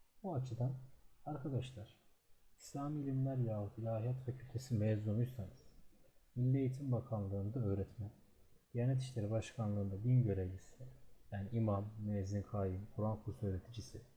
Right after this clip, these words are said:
gibi üniversitelerde de akademisyen olabilirsiniz. Peki bunlar için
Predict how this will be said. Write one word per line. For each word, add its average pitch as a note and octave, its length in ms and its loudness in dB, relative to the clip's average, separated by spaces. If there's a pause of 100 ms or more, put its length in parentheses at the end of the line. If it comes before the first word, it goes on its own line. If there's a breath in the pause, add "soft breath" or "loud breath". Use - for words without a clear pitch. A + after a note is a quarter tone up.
gibi F2+ 200 -8 (680)
üniversitelerde B2 800 0
de C3 80 -4
akademisyen B2+ 840 0 (120)
olabilirsiniz. A2+ 960 0 (1400)
Peki E3+ 280 0
bunlar C#3 300 6
için - 260 -2